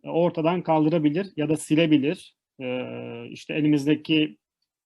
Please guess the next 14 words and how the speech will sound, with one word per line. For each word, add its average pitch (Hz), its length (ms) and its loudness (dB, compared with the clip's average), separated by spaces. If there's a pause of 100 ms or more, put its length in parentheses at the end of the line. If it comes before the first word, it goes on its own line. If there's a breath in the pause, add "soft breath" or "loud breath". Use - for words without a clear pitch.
(360)
e, 131 400 -6
müsveddenin, 151 1300 -4
e, 131 400 -8 (500)
birçok 151 520 -4
yerlerini, 143 640 -2 (680)
e, 127 60 -10 (380)
o 147 320 -6
yani 135 600 -6 (520)
silebilir 151 840 0
ya 147 240 4
da 151 80 0
işte, 151 560 -2 (580)
e, 123 420 -10 (120)
düzenleyebilir 147 1120 2